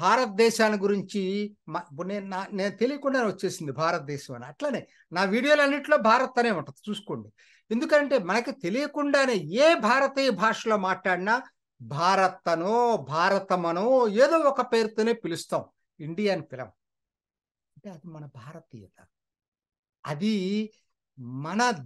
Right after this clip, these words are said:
దేశీయంగా మనం వాడుకునే, అది మనం ఓన్ చేసుకున్నటువంటి భాష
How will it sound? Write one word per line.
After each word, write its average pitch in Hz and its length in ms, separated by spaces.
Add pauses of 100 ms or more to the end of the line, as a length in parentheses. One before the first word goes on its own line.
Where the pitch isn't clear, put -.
దేశీయంగా 262 880
మనం 220 340
వాడుకునే, 233 500 (200)
అది 208 140
మనం 202 240 (180)
ఓన్ 339 200
చేసుకున్నటువంటి 208 680
భాష 156 280